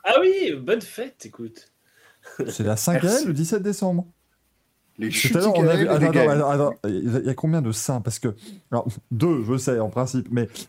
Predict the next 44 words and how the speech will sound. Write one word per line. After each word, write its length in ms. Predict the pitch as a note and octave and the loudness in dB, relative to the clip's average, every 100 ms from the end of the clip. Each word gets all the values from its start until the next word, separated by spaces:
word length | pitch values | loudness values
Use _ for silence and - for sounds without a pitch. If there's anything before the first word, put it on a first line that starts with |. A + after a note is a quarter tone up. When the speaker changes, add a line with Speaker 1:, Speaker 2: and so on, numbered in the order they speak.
| - | -6
Speaker 2:
euh, 120 | A#2+ B2+ | 0 2
<laughs> 40 | E3+ | 2
il 800 | F3+ - C#3 A#3+ G#3 D#3 - E4 | -2 -2 -4 -2 -6 -6 -4 -4
y 20 | |
a, 40 | |
il 60 | A#2 | 0
y 20 | |
a 40 | C#3 | -2
combien 280 | - A3 D4+ | 0 0 0
de 120 | C3 | -2
fêtes 240 | - E3+ | -2 -2
là 100 | C#3+ | -2
par 160 | - A#2 | -2 0
jour ? 160 | C3 C3+ | 0 0
Parce 180 | A#2 | -4
que, 80 | - | -4
enfin, 120 | G2+ | -6
bonne 160 | F#2 G#2+ | -2 -2
fête, 180 | G3+ F#3 | -2 -2
hein, 80 | A#2 | -2
Gaël, 160 | A2+ | 0
bien 100 | G#2+ | -2
sûr, 180 | G#2+ B2+ | -2 -4
mais 100 | G#2 | -4
parce 320 | - _ _ - | -6 _ _ -6
que 60 | |
tout 80 | A2 | -2
à 40 | |
l'heure, 120 | D#3+ E3 | 0 2
j'ai 80 | |
regardé, 300 | B2 A#2+ A#2+ | 0 0 0
là, 100 | C3 A2 | 0 2
on 60 | |
a 60 | A#2 | 2
regardé 220 | A2+ B2+ | 0 2
la 100 | C3 | 2
météo 480 | A#2+ C#3+ C#3+ D3 G#3+ | 2 0 0 0 0
et 60 | B2+ | -4
c'était 220 | B2 A#2+ | -4 -4
pas 120 | - | -2
du 120 | F3+ | 0
tout 100 | E3 | 0
Gaël, 280 | D#3+ C#3 C3+ | 0 0 2
l'éphéméride. 540 | A#2+ A2 A2+ G#2+ G2 | 0 -2 -2 -2 -4